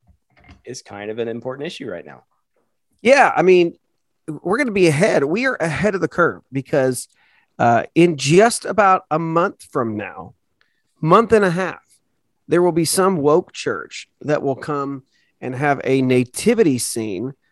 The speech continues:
Speaker 2: with baby Jesus and Mary and Joseph in a cage, like they did every year, with a sign that says, "Jesus was an illegal immigrant." And that's kind of like the mic drop that typically when you're trying to get into some sort of theological conversation,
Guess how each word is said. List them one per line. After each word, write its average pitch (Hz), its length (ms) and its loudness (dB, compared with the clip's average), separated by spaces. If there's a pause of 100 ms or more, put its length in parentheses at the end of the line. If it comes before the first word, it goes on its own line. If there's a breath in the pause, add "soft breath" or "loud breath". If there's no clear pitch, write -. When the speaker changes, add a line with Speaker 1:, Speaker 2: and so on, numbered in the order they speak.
(180)
Speaker 2:
with 135 400 0
baby 170 340 2
Jesus 143 680 -2 (100)
and 139 280 -2
Mary 143 320 -2
and 135 80 -2
Joseph 135 520 -2
in 127 140 0
a 120 60 0
cage, 120 720 -2 (460)
like 113 200 -10
they 120 140 -4
did 135 220 2
every 190 320 4
year, 120 420 -2 (400)
with 139 240 -4
a 131 60 -4
sign 143 380 0
that 131 120 -2
says, 127 460 -2 (200)
"Jesus 160 800 -6 (380)
was 131 220 0
an 139 60 -2
illegal 131 420 0
immigrant." 107 680 -6 (460)
And 127 260 -4
that's 131 160 -4
kind 180 200 0
of 147 60 -2
like 151 220 2
the 135 120 2
mic 139 320 2
drop 120 400 -2 (260)
that 127 300 -4
typically 143 600 0
when 127 200 -2
you're 131 140 -4
trying 147 260 0
to 160 40 0
get 139 120 0
into 113 120 -6
some 139 220 -6
sort 131 180 -4
of 123 100 -4
theological 120 600 -4
conversation, 143 1040 -2